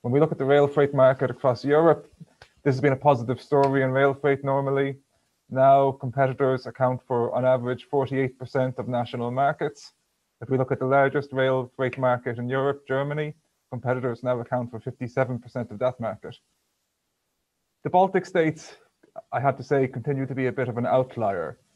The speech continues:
So we need to be seeing how we can use Rail Baltica to, as a speed start, that competition in this region. Just to give an example, in Latvia today, the incumbent operator is seventy percent of the market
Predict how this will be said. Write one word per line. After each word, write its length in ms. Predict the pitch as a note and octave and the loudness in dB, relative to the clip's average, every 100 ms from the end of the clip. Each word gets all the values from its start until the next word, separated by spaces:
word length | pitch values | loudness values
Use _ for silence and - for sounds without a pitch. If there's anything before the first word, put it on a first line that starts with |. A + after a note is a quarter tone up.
| _ | _
So 180 | - C3 | -4 0
we 140 | C3 C#3+ | 0 0
need 160 | E3+ | -2
to 80 | E3+ | -2
be 100 | D#3+ | -8
seeing 400 | D#3+ D#3 C3+ C3 | -2 0 2 2
how 220 | B2+ C#3 | 2 4
we 120 | C3 | 4
can 160 | C3 C3+ | 0 -4
use 280 | B2+ C3 A#2+ | -4 -4 0
Rail 200 | B2+ A#2+ | 2 4
Baltica 640 | B2+ B2 B2 B2 A#2+ A#2 | 2 0 0 -2 -2 -2
to, 360 | - B2 B2 A#2+ - _ _ _ _ _ _ _ _ _ _ - _ _ - | -2 -2 0 -2 -8 _ _ _ _ _ _ _ _ _ _ -20 _ _ -4
as 120 | B2+ | -2
a 60 | B2+ | -2
speed 360 | - D#3+ D3 | 0 2 2
start, 380 | - C#3+ C3 A#2+ | 2 6 6 6
that 240 | C3 B2+ - | 2 2 0
competition 640 | C3+ A#2 B2+ B2+ B2+ B2 | -4 -4 -4 -4 -2 -2
in 100 | A#2+ | -2
this 200 | A#2 A#2+ | -4 -4
region. 420 | B2 A2+ E2 A2+ - | -4 -4 -8 -12 -12
Just 160 | C3 | -14
to 60 | - | -6
give 160 | C#3 B2 | -2 -2
an 80 | |
example, 680 | A#2+ C#3+ C#3 C3+ C3+ C3+ C3 _ _ _ _ _ - | -2 2 2 2 0 0 -2 _ _ _ _ _ 0
in 140 | B2 | 2
Latvia 520 | C3 D3 D3 D3+ C3+ | 4 4 4 2 2
today, 560 | C#3 C#3 C3 C3+ C3 B2+ _ | 0 2 4 4 0 -4 _
the 80 | B2+ | -4
incumbent 440 | B2 C3+ B2 A#2+ C3+ | -4 -2 -4 -2 0
operator 500 | B2 B2 A#2+ A#2 A2+ | 0 -2 -4 -2 -4
is 80 | |
seventy 320 | - C#3 D3 C#3+ | -2 -4 -4 -6
percent 320 | B2 C#3 C3+ | -6 -8 -4
of 60 | |
the 60 | C3 | -2
market 520 | C3 C3 C3 B2+ - | 2 2 2 -2 -4